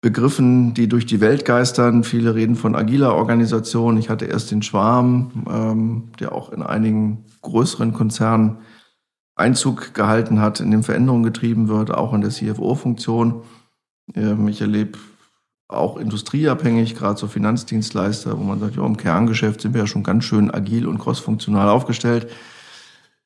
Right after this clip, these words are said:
wo sich dann auch C F Os und Controller überlegen, was heißt denn das eigentlich für mich? Sowohl in Bezug darauf, wie versorge ich denn eigentlich so eine crossfunktionale Organisation mit den Steuerungsimpulsen, aber auch,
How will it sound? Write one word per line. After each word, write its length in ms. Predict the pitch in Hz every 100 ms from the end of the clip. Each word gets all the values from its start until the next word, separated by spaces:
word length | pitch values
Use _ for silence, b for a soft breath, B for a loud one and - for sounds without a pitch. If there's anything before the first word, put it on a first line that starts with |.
| _ -
wo 100 | 107
sich 140 | 110
dann 180 | 117 101
auch 340 | 98 110 -
C 240 | - - 120
F 120 | -
Os 280 | 104 120 117
und 80 |
Controller 340 | 113 110 117 120
überlegen, 400 | 110 104 110 107
was 140 | 98
heißt 240 | 107 127 131
denn 60 |
das 140 | 127 -
eigentlich 360 | 98 120 131
für 100 | -
mich? 320 | 123 143 - -
Sowohl 380 | - 110 110 113
in 140 | 107 107
Bezug 340 | 98 113 110
darauf, 560 | 104 104 101 - - -
wie 80 | 110
versorge 420 | 104 98 98 120
ich 80 | -
denn 160 | 113
eigentlich 280 | - 107 110
so 140 | - -
eine 300 | 104 107 107
crossfunktionale 1000 | - 113 - 110 110 110 98 95 104 -
Organisation 880 | - 104 104 104 101 - 110 113
mit 320 | 107 - -
den 120 | 92 104
Steuerungsimpulsen, 920 | 104 117 131 127 123 127 135 131 113
aber 220 | 107 78
auch, 260 | 104 -